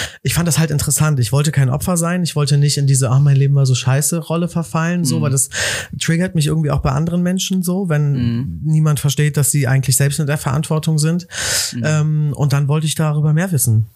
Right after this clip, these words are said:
Speaker 1: Und dann bin ich, ähm, ja, habe ich mi-, mich begonnen, mit Meditation zu beschäftigen. Das war so mein erster Einstieg, so geführte Meditation. Und irgendwann habe ich halt gesagt, so, ich, ich weiß gar nicht mehr, ich wirk-, wer ich wirklich bin. Also ich weiß gar nicht,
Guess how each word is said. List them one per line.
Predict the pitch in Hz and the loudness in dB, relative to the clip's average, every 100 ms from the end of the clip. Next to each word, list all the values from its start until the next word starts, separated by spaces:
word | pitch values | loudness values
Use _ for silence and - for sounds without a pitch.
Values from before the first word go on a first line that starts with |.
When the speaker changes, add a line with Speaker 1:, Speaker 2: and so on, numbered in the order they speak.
| 196 - | -20 -6
Speaker 1:
Und | 131 131 | 0 0
dann | 131 147 | 2 2
bin | 143 151 | 2 2
ich, | 147 - - | 0 0 -2
ähm, | 123 131 135 131 82 | 2 2 2 0 -2
ja, | 117 147 170 107 - _ | 0 0 0 -2 -6 _
habe | 123 123 | 0 2
ich | 123 | 2
mi-, | 135 135 | 2 2
mich | 143 135 - | 2 2 2
begonnen, | 139 143 147 135 | 0 2 2 2
mit | 131 - | 2 0
Meditation | 110 139 147 156 - 127 131 | 0 0 0 -2 2 2 2
zu | 123 | 0
beschäftigen. | 127 135 - 127 | 0 0 2 2
Das | 123 120 | 4 4
war | 123 | 2
so | 127 | 4
mein | 123 101 | 4 2
erster | 123 - 120 | 0 2 2
Einstieg, | 120 127 - 127 123 - - - | 4 2 2 2 2 -4 -6 -2
so | - 135 | 0 2
geführte | 127 151 147 | 2 0 2
Meditation. | 135 135 131 127 - 127 127 131 127 - - - | 2 2 0 0 2 4 4 2 -2 -8 -14 -4
Und | 135 | -2
irgendwann | 139 170 160 131 143 156 165 151 - | 0 -2 -2 0 2 0 -2 -4 -6
habe | - 151 | -2 0
ich | 156 | 0
halt | 147 147 | 0 0
gesagt, | 147 143 147 - | 0 0 -2 -2
so, | 147 139 139 139 - | -2 0 -2 -6 -4
ich, | 143 | 0
ich | 147 | 0
weiß | 156 160 | 0 -2
gar | - | -2
nicht | 156 135 | -2 2
mehr, | 143 | 2
ich | 120 | 2
wirk-, | 139 131 | 0 0
wer | 131 | 2
ich | 127 135 | 2 2
wirklich | 127 120 | 0 0
bin. | - 151 101 110 - - - | 0 2 0 -2 -8 -18 -2
Also | 120 123 | 2 2
ich | 110 117 | 2 0
weiß | 127 - | -2 0
gar | 135 | 0
nicht, | 135 135 - | 2 0 0